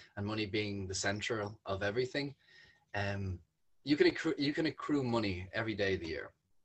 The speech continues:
But when it comes to working with the land, you have times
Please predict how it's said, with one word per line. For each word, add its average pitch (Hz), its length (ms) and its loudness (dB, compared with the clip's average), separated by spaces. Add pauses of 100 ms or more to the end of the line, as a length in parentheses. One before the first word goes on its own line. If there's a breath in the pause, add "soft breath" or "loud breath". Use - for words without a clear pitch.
(300)
But 101 200 2
when 101 100 0
it 98 80 -4
comes 117 280 -4
to - 80 -8
working 104 280 -4
with 95 120 -4
the 95 60 -4
land, 98 440 2
you 104 120 -6
have 104 400 -2 (320)
times 110 520 -2